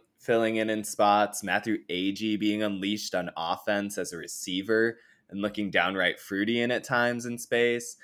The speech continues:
Nick Shnushka airing out people on the D-line counterattack. I don't know. I just felt like it was one of the more impressive games for a team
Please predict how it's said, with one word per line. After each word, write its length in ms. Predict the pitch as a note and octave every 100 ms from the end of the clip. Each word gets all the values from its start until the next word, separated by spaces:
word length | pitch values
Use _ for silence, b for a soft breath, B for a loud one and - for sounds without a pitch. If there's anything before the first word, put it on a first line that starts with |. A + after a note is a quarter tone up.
| b b b
Nick 200 | G#2 G#2+
Shnushka 880 | - - F#2 G2 A2 - B2 A#2+ A#2+ -
airing 320 | G2+ G#2 G#2+
out 240 | G#2+ -
people 560 | - G#2+ G2 G#2+ A2 G#2
on 140 | G2 G2+
the 80 |
D-line 400 | F#2+ G#2+ G#2+ G2+
counterattack. 680 | G2+ A#2 A2+ G#2+ B2 A2+ - -
I 100 | A3
don't 140 | F3
know. 120 | D3
I 140 | - C#3
just 260 | F3 -
felt 220 | - C3+
like 340 | A2+ A2+ G#2+ - _ _ _ _ _ _ _ _ _ _ _ _
it 180 | C3 C#3+
was 320 | C#3+ C#3+ C3
one 240 | A2+ B2 C#3
of 80 |
the 80 | D3
more 300 | C3+ B2 B2
impressive 640 | G#2+ G#2+ - G2+ - A2 F2+
games 540 | F2+ G2+ A2 A#2 A#2
for 520 | - A#2+ A2 G#2 G2+ -
a 100 | F#2
team 720 | - - A2+ A2+ A2+ A#2